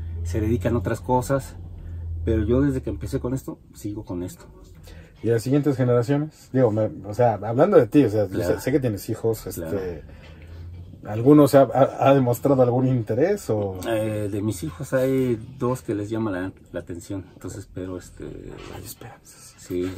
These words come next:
Speaker 1: hay esperanzas.
Speaker 2: Es que,
Speaker 1: Pero
Speaker 2: bueno, luego, luego, luego dicen que el talento se salta una generación.
Speaker 1: Sí, exacto. Entonces, este, espero que ellos sigan con esto, ¿no? Porque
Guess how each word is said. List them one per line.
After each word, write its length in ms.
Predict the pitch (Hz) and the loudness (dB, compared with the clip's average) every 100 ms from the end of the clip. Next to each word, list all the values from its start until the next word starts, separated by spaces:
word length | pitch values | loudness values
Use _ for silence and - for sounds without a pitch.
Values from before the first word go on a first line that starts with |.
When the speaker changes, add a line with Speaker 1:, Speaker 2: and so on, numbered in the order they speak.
| 87 | -10
Speaker 1:
hay 100 | 90 | -10
esperanzas. 600 | - - 85 82 - - _ - - - | -12 -10 -10 -10 -16 -20 _ -20 -20 -16
Speaker 2:
Es 180 | - 143 | -4 -2
que, 120 | - | 2
Speaker 1:
Pero 80 | 101 | 2
Speaker 2:
bueno, 200 | 98 90 | 2 0
luego, 220 | 110 123 | 2 4
luego, 260 | 120 127 123 | 4 2 2
luego 240 | 123 139 | 2 2
dicen 220 | 135 131 113 | 2 0 -2
que 60 | |
el 60 | 98 | -2
talento 320 | 101 110 110 | -2 -2 -4
se 60 | 101 | -4
salta 220 | 113 104 | -4 -2
una 120 | 113 | -2
generación. 560 | 110 104 101 92 - 131 104 | -2 -4 -4 2 4 4 2
Speaker 1:
Sí, 40 | |
exacto. 380 | 90 113 - - - - | 0 0 -2 -6 -16 -12
Entonces, 460 | 90 110 107 117 101 | -8 -6 -4 -4 -6
este, 420 | 87 - 92 82 | -6 -8 -8 -8
espero 280 | 82 104 101 | -6 -6 -6
que 120 | 107 | -4
ellos 180 | 101 98 | -4 -4
sigan 260 | 104 98 92 | -4 -6 -6
con 220 | 85 78 | -8 -8
esto, 280 | 127 - 95 | -10 -10 -12
¿no? 200 | 107 127 _ _ | -10 -12 _ _
Porque 220 | - - | -20 -20